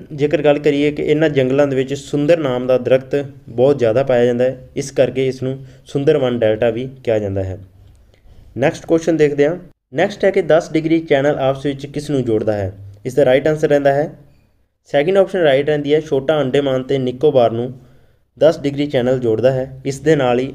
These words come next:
ਅੱਠ ਡਿਗਰੀ ਚੈਨਲ ਦੀ ਗੱਲ ਕਰੀਏ ਤਾਂ ਮਾਲਦੀਵ ਤੇ ਮਿਨੀਕਾਏ ਦੇ ਵਿਚਕਾਰ ਹੈ। Then ਨੌ ਡਿਗਰੀ ਚੈਨਲ ਲਕਸ਼ਦੀਪ ਤੇ ਮਿਨੀਕਾਏ ਦੇ ਵਿਚਕਾਰ ਹੈ। ਨੈਕਸਟ ਕੁਐਸਚਨ ਦੇਖਦੇ ਹਾਂ। ਨੈਕਸਟ ਹੈ ਆਪਣੇ ਕੋਲ ਡੰਕਨ ਪਾਸ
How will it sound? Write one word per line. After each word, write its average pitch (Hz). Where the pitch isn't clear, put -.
ਅੱਠ 165
ਡਿਗਰੀ 165
ਚੈਨਲ 135
ਦੀ 135
ਗੱਲ 123
ਕਰੀਏ 123
ਤਾਂ 127
ਮਾਲਦੀਵ 123
ਤੇ 127
ਮਿਨੀਕਾਏ 131
ਦੇ 135
ਵਿਚਕਾਰ 120
ਹੈ। 127
Then 143
ਨੌ 147
ਡਿਗਰੀ 170
ਚੈਨਲ 147
ਲਕਸ਼ਦੀਪ 131
ਤੇ 139
ਮਿਨੀਕਾਏ 120
ਦੇ 135
ਵਿਚਕਾਰ 104
ਹੈ। 92
ਨੈਕਸਟ 147
ਕੁਐਸਚਨ 160
ਦੇਖਦੇ 147
ਹਾਂ। 175
ਨੈਕਸਟ 180
ਹੈ 220
ਆਪਣੇ 165
ਕੋਲ 165
ਡੰਕਨ 143
ਪਾਸ 123